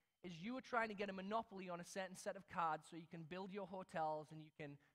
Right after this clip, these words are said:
charge everybody else a ridiculous amount of money and, and win the game. Uh, and usually what happens if you play this, someone else will get a card from your set that you need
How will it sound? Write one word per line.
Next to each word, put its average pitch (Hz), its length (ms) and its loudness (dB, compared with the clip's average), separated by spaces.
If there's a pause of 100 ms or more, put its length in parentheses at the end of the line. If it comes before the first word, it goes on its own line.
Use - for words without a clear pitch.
(180)
charge 185 280 4
everybody 180 440 -2
else 151 300 4
a 143 40 -12
ridiculous 160 540 -8
amount 160 240 -2
of 147 80 -14
money 143 320 -6
and, 135 120 -8 (160)
and 139 160 -20
win 151 140 -6
the 143 60 -6
game. 131 340 -8 (920)
Uh, 160 240 4
and 180 160 2
usually 269 480 2
what 233 180 4
happens 214 400 4
if 185 120 -4
you 180 80 -8 (120)
play 208 180 6
this, 147 460 -6 (920)
someone 240 280 2
else 226 280 6
will 185 140 -4
get 180 180 4
a - 180 -6
card 196 360 4
from 170 140 -6
your 170 180 -2 (160)
set 143 260 2 (300)
that 156 100 -8
you 180 160 -6
need 180 380 -2